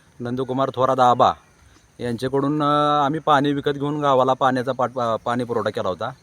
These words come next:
सध्या गावात जल जीवन योजनेचे काम पूर्ण झाले असून ठिकठिकाणी हे, अ, असे, अ, लिकेज आहेत आणि या संदर्भात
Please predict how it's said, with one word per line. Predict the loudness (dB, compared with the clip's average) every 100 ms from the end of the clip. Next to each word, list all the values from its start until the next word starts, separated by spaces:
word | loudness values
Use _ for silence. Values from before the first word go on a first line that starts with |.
| _ _ _ _ _ -8
सध्या | 0 2
गावात | 4 4 2
जल | 0 -2
जीवन | 2 2 2
योजनेचे | 0 -2 -4
काम | -2 -4
पूर्ण | -2 -2 2
झाले | 4 4
असून | 2 -6 -14 _ _ _ _ _ _ _ _ -14
ठिकठिकाणी | -8 -4 -2 0 0
हे, | 0 2 2 0
अ, | -6
असे, | -6 -4 -2 0 2 2 0
अ, | -2 -4 -6 -8
लिकेज | -12 -10 0
आहेत | 2 2 -2 -12 _ _ _ _ _ _ _ -12
आणि | -8 -4
या | -4
संदर्भात | -4 -4 -2 0 -2